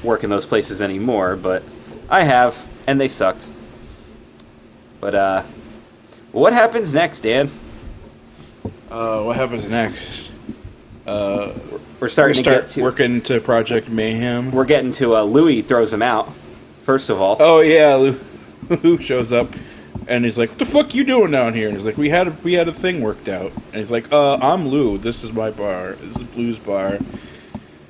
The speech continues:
Speaker 2: And so he just beats the shit out of Tyler, and Tyler just, like, like, like, refuses to lift a, a finger against him for, like,
Speaker 1: Yep.
Speaker 2: this whole fight.
Speaker 1: And just laughs.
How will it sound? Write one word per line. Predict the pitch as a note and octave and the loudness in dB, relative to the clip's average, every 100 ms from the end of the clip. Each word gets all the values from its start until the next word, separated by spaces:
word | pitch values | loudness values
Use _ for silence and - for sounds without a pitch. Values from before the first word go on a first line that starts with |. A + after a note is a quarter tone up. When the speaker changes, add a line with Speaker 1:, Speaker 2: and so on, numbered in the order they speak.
| - F#3 | -6 0
Speaker 2:
And | G#3 | 2
so | A3+ A3+ | 4 4
he | A#3+ | 4
just | A#3+ - | -2 -4
beats | G3 A3+ F#3+ | -4 -2 0
the | |
shit | - G3 | 2 4
out | G3 | 4
of | D3 | 4
Tyler, | D#3+ E3 C#3 | 4 4 4
and | C3 | 0
Tyler | D3+ D3 C3+ | 2 2 2
just, | C#3+ B2+ - C3+ C#3+ | 0 -2 -8 -8 -4
like, | C3+ - | -4 -4
like, | C3 - - | -6 -8 -14
like, | A#2+ - | -14 -8
refuses | A#2 - C#3+ D3 A#2+ A#2+ - | -10 -4 0 0 0 -6 -4
to | B2 | -2
lift | A#2+ A#2 - | 0 -2 -2
a, | A2 A2 A2 - | -2 -2 -4 -6
a | A#2 | -8
finger | - A#2+ A2+ G#2+ | -4 -4 -2 -4
against | F#2+ G2 F#2+ - | -4 -8 -8 -10
him | F#2 F#2 G2 - - - - | -10 -10 -14 -18 -20 -20 -6
for, | A#2+ | 0
like, | A2+ A2+ | 0 0
Speaker 1:
Yep. | |
Speaker 2:
this | A3 - | -2 0
whole | B2 A#2+ | 0 0
fight. | - A2 G2 - - - | -2 -2 -2 -6 -10 -2
Speaker 1:
And | D#3+ | 0
just | D#3+ | 0
laughs. | C#3 A2+ B2+ - - - - | 0 0 2 0 -4 -12 -12